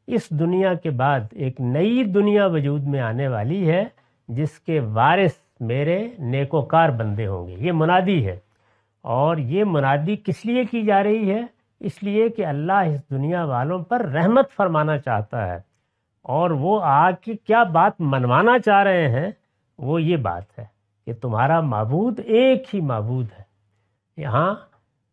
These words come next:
اس پروردگار کی معرفت پر تمہاری زندگی اور تمہاری کامیابی کا انحصار ہے، وہ ایک ہی ہے۔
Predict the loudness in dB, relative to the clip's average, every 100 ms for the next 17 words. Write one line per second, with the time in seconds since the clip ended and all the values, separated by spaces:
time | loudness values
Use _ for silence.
0 | _ -6 -6 -6 -2 0 0 -2 -2 0
1 | 0 0 -4 -6 -4 -2 0 2 2 2
2 | -2 -2 -4 -4 -2 -4 -2 -2 -2 -2
3 | 0 2 0 0 -4 -6 -12 -10 -6 -2
4 | -4 -4 -6 -2 0 -2 -6 -4 -4 0
5 | 0 0 -2 -2 -4 -4 -6 0 2 2
6 | -2 -6 -6 -2 0 0 0 -2 0 -2
7 | -4